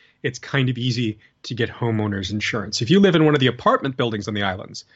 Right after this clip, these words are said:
which are few and far between, it's also easy to get renter's insurance for, you know, fifty bucks a, a, a month, if that. It's, it's usually ten to twenty dollars a month. It's not expensive. But if you look at what it costs to insure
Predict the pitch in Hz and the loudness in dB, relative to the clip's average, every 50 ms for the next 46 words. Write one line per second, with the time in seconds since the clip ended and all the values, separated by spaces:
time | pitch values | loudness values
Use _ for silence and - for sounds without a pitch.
0 | - - _ _ - 143 131 - 139 113 - - _ - 226 233 214 175 143 143 | -20 -20 _ _ 0 0 2 0 -2 -2 -4 -6 _ -6 -2 0 2 2 0 0
1 | - - 160 143 127 135 127 - - 208 190 147 123 - - - _ _ _ _ | 0 2 2 2 2 0 -4 -6 -6 -4 -4 -4 -4 -8 -12 -16 _ _ _ _
2 | _ - 165 - 208 214 220 214 - 156 151 135 120 135 127 123 143 - - 120 | _ -4 0 2 4 4 4 2 0 0 0 0 2 2 2 2 2 0 0 0
3 | 131 160 208 190 151 - 127 113 - - 123 110 104 104 104 - - - - - | 0 2 2 0 0 -2 -4 -6 -6 -6 -6 -6 -6 -6 -8 -10 -12 -12 -8 -6
4 | 139 123 120 120 117 120 - - - - _ _ - 156 135 117 117 120 _ - | -4 -2 -2 -4 -4 -6 -12 -18 -20 -20 _ _ 0 0 0 0 0 -4 _ -20
5 | - - - 143 - - 139 131 120 - - - - - - _ _ _ _ _ | -8 -6 -6 -4 -2 -2 -2 -2 -2 -2 -4 -8 -8 -10 -12 _ _ _ _ _
6 | _ _ _ _ _ _ - 139 127 117 - - 120 110 110 - - - _ - | _ _ _ _ _ _ -6 -6 -4 -4 -2 -2 0 0 0 -2 -4 -6 _ -4
7 | 120 113 113 131 131 117 - - 120 110 - - - 120 135 117 117 117 113 - | -2 2 2 4 2 2 0 -2 -4 -4 -4 -4 -2 0 0 0 -2 -4 -8 -8
8 | - - - - - 135 123 - - 113 - - 120 113 113 107 - - 120 113 | -8 -8 -8 -6 -4 -4 -2 -2 -4 -4 -2 0 0 0 -2 -2 -4 -2 0 0
9 | 135 127 104 92 92 80 - 87 110 113 - 131 - - - 147 131 - 127 113 | 2 0 0 -2 -4 -6 -8 -8 -10 -10 -10 -12 -14 -6 -4 -4 -2 -2 0 2
10 | 123 131 123 110 - - - 127 139 135 - - - - _ _ _ _ _ - | 2 2 2 0 -2 -2 -2 -2 -2 -4 -6 -10 -14 -16 _ _ _ _ _ -20
11 | - _ _ _ _ _ _ _ _ - - 147 143 - _ - 147 131 - - | -20 _ _ _ _ _ _ _ _ -2 0 0 0 0 _ 2 2 2 0 -2
12 | 151 143 139 156 180 180 - - - - 143 156 147 - - - - 160 151 151 | -2 2 2 2 2 4 2 0 0 0 2 2 0 0 -4 -2 2 2 2 2
13 | 135 - - - - - - - - - 143 135 131 - - - 151 143 139 135 | 0 -4 -10 -10 -10 -10 -10 -8 -4 -2 -2 -2 -2 -2 0 2 4 4 6 6
14 | 131 131 127 | 4 2 0